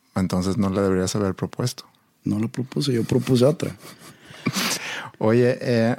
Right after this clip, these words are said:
Speaker 1: también tenemos la página en Facebook que lleva apenas, yo creo que una semana. Ahí estamos los dos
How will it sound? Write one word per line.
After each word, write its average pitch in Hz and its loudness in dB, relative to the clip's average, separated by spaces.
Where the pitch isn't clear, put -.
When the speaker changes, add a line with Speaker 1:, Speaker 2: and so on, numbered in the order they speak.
Speaker 1:
también 131 4
tenemos 147 4
la 135 2
página 131 2
en 117 4
Facebook 131 2
que 104 2
lleva 110 4
apenas, 127 0
yo - -4
creo 113 0
que - -4
una 120 4
semana. 120 2
Ahí 107 2
estamos 120 2
los 107 0
dos 113 2